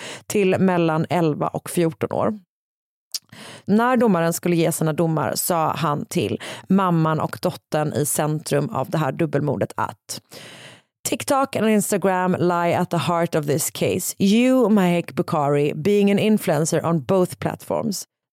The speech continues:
that was the reason you dropped out of university. Had you not done so, you would be a young graduate with your whole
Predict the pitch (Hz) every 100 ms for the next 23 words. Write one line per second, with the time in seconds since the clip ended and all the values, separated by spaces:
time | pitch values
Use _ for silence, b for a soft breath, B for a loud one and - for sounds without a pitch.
0 | - 226 240 - 220 220 226 - 160 156
1 | - - - 139 139 143 147 151 151 160
2 | 147 - - 160 B B B 220 214 240
3 | 233 233 196 240 233 220 151 90 175 -
4 | 170 180 196 - 175 160 151 185 185 185
5 | 190 180 151 - - - 165 165 156 151
6 | 185 190